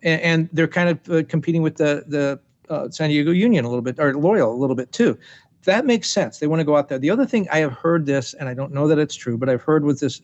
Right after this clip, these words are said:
M L S Next, one of the things that M L S wants to do is widen its foot-, footprint.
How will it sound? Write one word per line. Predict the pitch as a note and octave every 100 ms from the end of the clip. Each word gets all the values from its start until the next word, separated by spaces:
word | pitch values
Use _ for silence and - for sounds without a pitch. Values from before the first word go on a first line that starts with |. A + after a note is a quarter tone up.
| _ _ -
M | D3
L | D3+
S | C#3 -
Next, | D3 C#3 - - - - _ -
one | D3 D#3+
of |
the | F3
things | - C#3+ C3+
that | C3+ C3 D3
M | C#3+
L | C#3+
S | C3+ -
wants | C3 -
to | C3
do | D#3 D3
is | A#2+ B2+
widen | C3 C3 B2
its | -
foot-, | - D3 -
footprint. | _ E3+ - C3 G2+